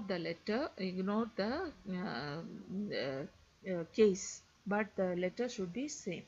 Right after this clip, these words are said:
A dot starts with B means it checks whether the string begins with the string B or not.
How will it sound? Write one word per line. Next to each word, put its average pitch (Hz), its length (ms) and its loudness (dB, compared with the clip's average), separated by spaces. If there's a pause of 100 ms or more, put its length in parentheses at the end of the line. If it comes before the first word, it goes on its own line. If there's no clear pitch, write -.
(580)
A 220 240 8
dot 208 340 2
starts 208 680 0
with 190 340 2
B 220 180 4
means 214 420 2
it 208 200 0
checks 208 360 -4
whether 185 280 0
the 190 180 -2
string 226 380 -2
begins 208 500 0
with 180 160 -4
the 190 100 0
string 220 440 -2
B 196 340 0 (100)
or 190 320 -2 (520)
not. 160 340 -6